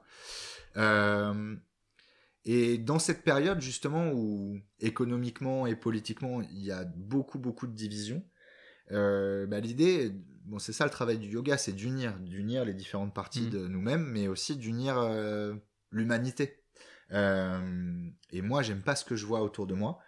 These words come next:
Speaker 1: Et donc, euh, bah, comme je suis quand même dans la bagarre, puisque c'est Jade qui l'a dit, bah, euh,
Speaker 2: <laughs>
Speaker 1: ma façon de me bagarrer, c'est de, de proposer autre chose que ce truc qui divise un peu. Moi, je propose un truc qui rassemble. Enfin, j'essaye.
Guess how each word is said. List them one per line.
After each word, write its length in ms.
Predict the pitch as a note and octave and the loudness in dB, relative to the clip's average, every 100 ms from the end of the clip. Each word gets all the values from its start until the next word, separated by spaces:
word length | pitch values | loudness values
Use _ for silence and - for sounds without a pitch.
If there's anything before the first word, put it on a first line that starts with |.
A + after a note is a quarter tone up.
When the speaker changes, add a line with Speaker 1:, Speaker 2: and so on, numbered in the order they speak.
| - - - - - | -20 -20 -20 -18 -6
Speaker 1:
Et 120 | E2+ | -2
donc, 320 | G2+ D#3 - | 0 0 2
euh, 440 | G#2 F#2 F2+ F2 E2+ | 2 2 -2 -2 -2
bah, 160 | F#2 | -2
comme 260 | - C#3+ C#3 | 4 2 2
je 80 | - | -4
suis 160 | - | -6
quand 100 | - | -2
même 140 | A2+ B2 | 0 4
dans 100 | A#2 | 6
la 100 | G#2+ | 6
bagarre, 340 | A#2 E3 E3 - - | 8 6 6 -2 -18
puisque 240 | - - F2 F2 | -10 -4 -4 -4
c'est 380 | - - F#2 F#2 | -6 -6 -4 6
Jade 220 | A2 - | 6 8
qui 120 | C3+ | 6
l'a 120 | G#2 | 2
dit, 180 | A2+ F#3 | 2 0
bah, 400 | C#3 G#2 G2+ G2+ | 2 4 4 8
euh, 220 | G#3+ G#3 | 6 8
Speaker 2:
<laughs> 100 | G#3 | 8
Speaker 1:
ma 100 | B3 | 8
façon 280 | A3+ D3 F3 | 8 8 8
de 40 | D#3+ | 6
me 100 | C#3+ | 6
bagarrer, 400 | C3+ B2+ D3+ G3 | 4 4 2 0
c'est 240 | - A#2+ | 0 -2
de, 440 | A2+ A2+ A2 G#2+ G#2 - - A2 | 0 2 2 -2 -8 -12 -10 -2
de 80 | A#2+ | -2
proposer 460 | A2+ B2+ C3 B2 | 0 2 2 2
autre 200 | C3+ C3+ | 0 0
chose 240 | - F3+ E3+ | 0 -2 -2
que 120 | A#2+ | -4
ce 120 | G2 - | -6 -6
truc 200 | - - | -10 -8
qui 200 | - G#2 | -4 -2
divise 380 | G2+ A#2 A2 G2+ | 0 -2 -2 -2
un 80 | F2 | -4
peu. 120 | F2+ | -6
Moi, 140 | F2+ | -8
je 100 | E2+ | -10
propose 300 | - - G#2 | -16 -8 -6
un 60 | F2+ | -6
truc 180 | - - | -8 -8
qui 120 | F2+ | -6
rassemble. 400 | F2+ - F2+ F2 - _ - _ _ - _ _ - | -6 -6 -8 -10 -16 _ -20 _ _ -20 _ _ -4
Enfin, 100 | E2+ | -2
j'essaye. 340 | E2+ F2 | -2 -8